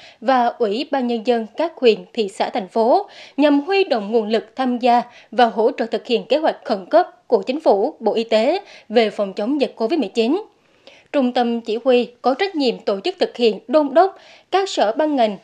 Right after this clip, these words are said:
và các cơ quan, đơn vị liên quan thực hiện các chỉ đạo của Thủ tướng Chính phủ, Bộ Y tế, Ủy ban Nhân dân tỉnh, thực hiện báo cáo về tình hình phòng chống dịch covid mười chín theo yêu cầu.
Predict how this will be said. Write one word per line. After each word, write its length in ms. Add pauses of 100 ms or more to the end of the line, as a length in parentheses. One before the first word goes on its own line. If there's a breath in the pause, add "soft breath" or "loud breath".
(140)
và 200
các 260
cơ 220
quan, 220 (120)
đơn 260
vị 80
liên 220
quan 240 (300 loud breath)
thực 220
hiện 380
các 200
chỉ 120
đạo 200
của 200
Thủ 280
tướng 380
Chính 180
phủ, 380
Bộ 140
Y 100
tế, 380 (100)
Ủy 280
ban 140
Nhân 120
dân 140
tỉnh, 340 (540 loud breath)
thực 140
hiện 200
báo 160
cáo 420
về 100
tình 180
hình 200
phòng 360
chống 400
dịch 180
covid 240
mười 100
chín 340
theo 100
yêu 140
cầu. 300